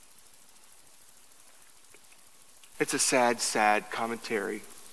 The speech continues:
on a church. To be busy and to be active and to be wealthy and to do all of that, that operating in utter self-sufficiency, not looking to Christ for one doggone thing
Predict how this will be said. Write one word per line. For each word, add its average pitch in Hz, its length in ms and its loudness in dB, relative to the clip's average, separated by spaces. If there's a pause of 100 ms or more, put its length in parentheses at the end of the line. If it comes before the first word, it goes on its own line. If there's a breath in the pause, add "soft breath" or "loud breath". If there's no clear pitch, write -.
(480)
on 107 120 -2
a 98 60 0
church. - 520 0 (720 loud breath)
To 120 100 -6
be 123 100 -2
busy 131 500 0
and 120 120 -10
to 117 80 -6
be 117 160 2
active 120 480 0 (120)
and 117 120 -12
to 120 60 -8
be 110 120 -6
wealthy 110 640 -2
and 110 100 -12
to 117 80 -6
do 120 180 -4
all 139 220 8
of 123 80 0
that, 120 240 4 (160)
that 117 240 -4 (140)
operating 123 580 0 (300 loud breath)
in 123 140 -6
utter 127 260 0
self-sufficiency, 117 1120 -4 (160)
not 123 180 4
looking 127 280 2
to 110 80 0
Christ 110 480 2
for 110 160 4
one 117 420 0
doggone 104 440 0
thing 95 320 -10